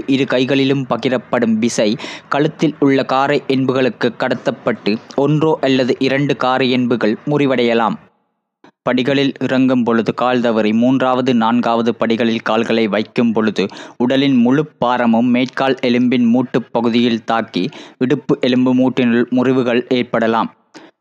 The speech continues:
உயரமான குதிக்கால் பாத அணிகள் அணிந்து நடக்கும் பொழுது அல்லது பாதையில் உள்ள கிடங்குகளில் கால்களை தவறுதலாக ஊன்றப்படும் பொழுது தசை நாண்களில் விகாரம்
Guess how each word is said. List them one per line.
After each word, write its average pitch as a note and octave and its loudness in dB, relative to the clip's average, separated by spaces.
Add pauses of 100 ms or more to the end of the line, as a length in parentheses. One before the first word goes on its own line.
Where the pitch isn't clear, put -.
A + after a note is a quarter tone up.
(140)
உயரமான D3 2
குதிக்கால் C3 -2
பாத B2 0
அணிகள் A#2+ 0 (100)
அணிந்து B2 2
நடக்கும் A#2+ -2
பொழுது A2 0 (360)
அல்லது C3 0
பாதையில் C3+ 0
உள்ள B2+ 2
கிடங்குகளில் C3+ 0
கால்களை B2+ 0 (160)
தவறுதலாக C3+ 0
ஊன்றப்படும் B2+ 0
பொழுது A2 0 (360)
தசை D3+ 0
நாண்களில் C3 2
விகாரம் C3 0